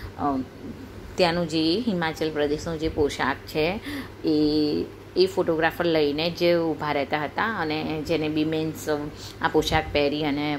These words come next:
photos પડાવવા હોય, અ, એટલે means ભાડે, rent પર, તો એ આપતા હતા અને પછી શું કહેવાય કે means photo click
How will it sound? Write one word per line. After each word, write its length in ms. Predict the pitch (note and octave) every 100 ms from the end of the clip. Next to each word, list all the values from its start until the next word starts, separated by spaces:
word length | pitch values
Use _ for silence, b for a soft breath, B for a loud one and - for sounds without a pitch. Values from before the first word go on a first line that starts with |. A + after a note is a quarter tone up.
| C#3+
photos 360 | C#3 D3 D3+ -
પડાવવા 360 | C#3 C#3 D3
હોય, 280 | D3+ C#3 G3+ B3+ C#4 B -
અ, 220 | D3 C3+ -
એટલે 180 | D3+ D#3
means 340 | D#3 E3 -
ભાડે, 580 | - - E3 C#3+ D3 F#3 -
rent 460 | F3 D3+ D#3 D3+ -
પર, 220 | D3+ G#3+ C#4+ A#3+ B -
તો 300 | C#3+ C#3 C#3
એ 200 | D3 D#3
આપતા 400 | C#3 - E3+ E3+
હતા 220 | - D#3
અને 220 | D3+ C#3+
પછી 720 | C3+ C3 - C#3 C#3 C#3 C#3 C3+
શું 140 | E3 -
કહેવાય 280 | B2+ B2+ A#2+
કે 480 | - C#3 C3+ B2+ C3+ - - -
means 160 | D#3+ D#3
photo 640 | - F3 E3 D3 D3 C#3+ - - - D#3 D3 -
click 180 | E3